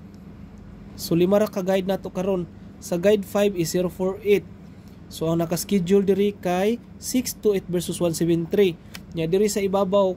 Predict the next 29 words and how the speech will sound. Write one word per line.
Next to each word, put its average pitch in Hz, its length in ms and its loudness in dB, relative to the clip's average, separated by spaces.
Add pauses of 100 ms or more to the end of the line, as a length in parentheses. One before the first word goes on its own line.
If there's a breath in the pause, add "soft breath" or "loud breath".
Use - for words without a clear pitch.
kay 170 480 0
one 175 160 0
nine 196 160 0
three 196 160 -4
nga 196 120 0
guide, 175 360 2 (440)
One 185 160 2
seven 190 400 2
three 185 160 2
versus 165 400 0
six - 160 -10
two 156 160 -2
eight. 160 160 -2
So, - 240 -2
delikado 139 560 0
ni 156 240 0
si 135 160 -6
six - 240 -8
two 151 160 -2
eight 151 160 -4
o 135 80 -10
si - 80 -4
one 135 160 -2
seven 135 320 -2
three. 135 160 -2
Ako 147 320 -2
ning 147 80 0
gibit 147 320 0
karon. 147 320 -2